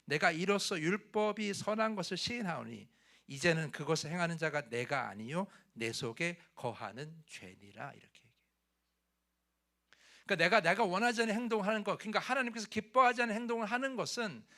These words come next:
그건 내가 의도된 것이 아니라, 내가 행한 것이 아니라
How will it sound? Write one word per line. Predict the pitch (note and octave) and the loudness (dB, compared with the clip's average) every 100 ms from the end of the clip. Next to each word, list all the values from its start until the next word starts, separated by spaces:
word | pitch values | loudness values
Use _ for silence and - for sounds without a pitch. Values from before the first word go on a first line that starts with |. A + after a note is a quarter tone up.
| - | -20
그건 | - B3 | 0 2
내가 | F3+ F#3+ A#3+ | 4 4 4
의도된 | F#3+ G#3 B3 A#3+ | 2 -2 0 0
것이 | A#3 A#3 F3+ | 0 0 0
아니라, | D#3 G3 D#3+ A2 - _ _ - - _ | 2 4 4 2 -10 _ _ -20 -20 _
내가 | D3+ F#3 A3 | 0 2 4
행한 | G3 B3+ B3 | 2 2 0
것이 | A#3 G3 G3+ | 0 2 2
아니라 | C#3 F3 A3+ | 0 -2 -2